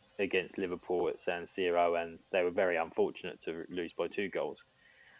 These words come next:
then I think there's, there are good sides in Italy. There are sort of significantly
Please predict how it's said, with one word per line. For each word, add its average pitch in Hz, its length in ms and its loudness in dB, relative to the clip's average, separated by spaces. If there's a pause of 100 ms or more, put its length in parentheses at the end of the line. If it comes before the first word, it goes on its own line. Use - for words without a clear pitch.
(300)
then 104 520 4 (340)
I 104 100 2
think 127 260 4
there's, 110 340 4 (100)
there 104 200 2
are 98 360 4 (400)
good 110 220 2
sides 120 600 6 (360)
in 110 120 0
Italy. 120 340 6
There 104 220 6
are 110 220 10
sort 98 340 2
of - 60 -20
significantly 98 840 -2